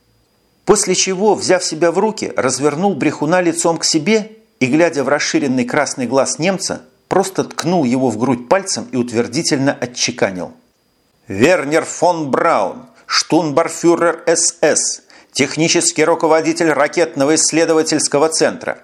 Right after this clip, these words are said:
Убийца сотен советских военнопленных, работающих в лагере Дора». Пленный, пока я говорил, сморщился как от боли,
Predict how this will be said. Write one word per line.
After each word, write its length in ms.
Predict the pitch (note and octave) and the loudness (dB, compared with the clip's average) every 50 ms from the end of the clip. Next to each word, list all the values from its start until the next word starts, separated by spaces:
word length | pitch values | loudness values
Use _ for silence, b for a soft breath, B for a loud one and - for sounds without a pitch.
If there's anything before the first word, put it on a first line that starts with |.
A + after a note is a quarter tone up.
| _ _ _ _ _ _ _ _ _ _ _ _ | _ _ _ _ _ _ _ _ _ _ _ _
Убийца 500 | D#3 D3 D3 D3+ - F#3+ - - G2 F#2+ | 2 2 2 0 0 0 0 -2 -2 0
сотен 360 | - - F3+ E3+ E3 E3+ D#3+ | 0 2 2 2 2 0 0
советских 580 | - D#3+ D3+ D#3+ F3 E3 - - C3+ A2+ - | 2 2 2 2 2 0 0 -4 -6 -6 0
военнопленных, 760 | C3 B2+ D3+ D#3+ D#3+ D#3+ E3 F3+ F#3+ F3+ D#3 B2 F#2 - - - | 0 2 2 2 0 0 2 2 2 2 2 0 -4 -6 -6 -2
работающих 840 | - - B2 C#3 E3 F3+ E3+ F3 E3 D3+ C3+ - - - D3+ - - | 2 2 2 2 2 0 0 2 0 0 2 0 0 0 -2 0 0
в 40 | D3 | 2
лагере 440 | D#3 D#3+ D#3 C#3 A#2+ C#3 C3+ D3 | 4 4 4 2 0 0 0 0
Дора». 440 | B2 A2+ G#2 C3 A#2+ F#2+ F2+ D2+ - - - _ _ _ _ _ _ _ _ _ _ _ _ _ _ _ _ _ _ _ _ _ | -2 0 0 2 2 2 2 -2 -4 -8 -18 _ _ _ _ _ _ _ _ _ _ _ _ _ _ _ _ _ _ _ _ _
Пленный, 440 | - A#2 A#2+ E3+ F#3 F3+ E3 D#3 C#3 | 0 4 4 4 4 2 0 -2 0
пока 300 | - C#3 C3 - F#3 E3+ | 0 0 0 2 2 2
я 100 | D#3 C3+ | 2 2
говорил, 460 | A#2 B2 C3+ C#3 C#3 D3 F3 F#3+ E3 | 2 2 2 2 2 2 0 -2 -2
сморщился 680 | - - - C3+ D#3 F#3 F3 - - - D3 - - C#3 | -2 -2 0 0 0 2 2 0 0 0 0 -2 -2 -2
как 220 | - - D#3 D3+ - | 0 0 -2 0 0
от 160 | D3+ C3+ B2+ | -2 -2 -2
боли, 380 | A#2 A#2 G#2+ F#2 F2 - - | -2 -2 -2 -2 -2 -6 -8